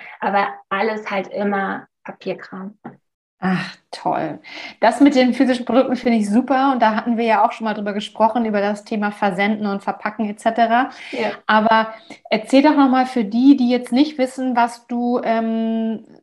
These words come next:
Speaker 2: machst. Also du, das heißt, ähm, du hast ja quasi angefangen als Ordnungsberaterin, äh, so wie ich, äh, damals.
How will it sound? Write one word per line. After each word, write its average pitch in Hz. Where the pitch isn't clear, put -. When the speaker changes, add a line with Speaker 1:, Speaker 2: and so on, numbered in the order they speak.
Speaker 2:
machst. 226
Also 214
du, 196
das 214
heißt, 226
ähm, 214
du 214
hast 262
ja 233
quasi 226
angefangen 233
als 208
Ordnungsberaterin, 254
äh, 226
so 202
wie 190
ich, 320
äh, 254
damals. 269